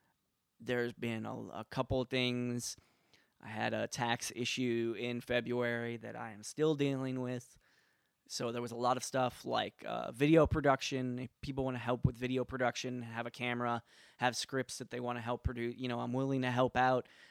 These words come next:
and I will host your project on the site. But I need to know about it first, uh, because I haven't been out, I haven't been able to get out there and actually find out, you know, what's going on out there. So if you have stuff going on, I know people have live shows that they're doing.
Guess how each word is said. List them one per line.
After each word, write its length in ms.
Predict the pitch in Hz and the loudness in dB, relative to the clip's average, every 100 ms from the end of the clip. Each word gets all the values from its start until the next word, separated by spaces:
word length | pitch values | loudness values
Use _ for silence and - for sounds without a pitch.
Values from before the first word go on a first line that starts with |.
| - | -4
and 240 | 120 127 | 0 2
I 140 | 120 127 | 4 6
will 140 | 131 | 4
host 380 | 120 147 135 - | 6 6 6 0
your 140 | 135 | -2
project 640 | - 131 139 135 123 - - - | 2 4 4 4 -2 -4 -14 -6
on 640 | 117 120 120 127 127 123 | -2 -2 -4 -6 -8 -8
the 80 | 120 | -6
site. 480 | - 143 135 - - _ _ _ _ _ _ _ _ _ - 110 | 0 2 0 -2 -18 _ _ _ _ _ _ _ _ _ -18 -6
But 480 | - 131 120 117 117 - | 2 4 6 4 2 2
I 100 | 127 | 4
need 200 | 135 147 | 4 4
to 60 | 143 | 6
know 240 | 147 175 | 10 10
about 260 | 160 135 113 | 10 8 4
it 80 | |
first, 440 | - 113 92 - - - - _ _ _ _ - | -2 -10 -8 -12 -16 -20 -20 _ _ _ _ -4
uh, 240 | 113 113 | -2 -2
because 280 | 117 123 127 | -4 -2 2
I 40 | |
haven't 240 | 123 127 131 | 4 4 4
been 120 | 135 | 6
out, 240 | 131 151 - | 6 6 2
I 80 | 120 | 0
haven't 180 | 127 | 2
been 120 | 131 131 | 2 2
able 160 | 135 | 2
to 60 | 131 | 2
get 100 | 131 | 4
out 180 | 131 143 | 4 2
there 140 | 135 | 0
and 140 | 117 120 | -2 -4
actually 320 | 113 - 120 | -6 -6 -6
find 360 | - 117 117 | -4 -4 -4
out, 280 | 113 117 - | -4 -6 -6
you 100 | 123 | -6
know, 160 | 120 117 | -6 -6
what's 220 | 120 - | -6 -6
going 260 | 127 127 120 | -2 0 2
on 180 | 131 | 2
out 200 | 127 127 | 2 0
there. 180 | 123 117 | -2 -4
So 160 | - 127 | -4 -6
if 140 | - | -4
you 80 | 127 | -4
have 480 | 117 123 123 127 123 - - - - | 0 2 4 4 2 -6 -20 -20 -10
stuff 320 | - 135 117 | -2 0 0
going 260 | 139 131 139 | 0 2 4
on, 180 | 156 | 6
I 120 | 123 123 | 6 4
know 360 | 120 127 131 | 2 4 4
people 420 | 123 135 127 127 | 2 -2 -4 -4
have 320 | 117 120 117 123 | 0 0 0 2
live 280 | 120 127 | 4 4
shows 260 | - 131 127 | 2 0 0
that 140 | 110 | -4
they're 240 | - 127 127 | -2 0 0
doing. 540 | 117 147 151 123 107 | 2 4 4 4 -2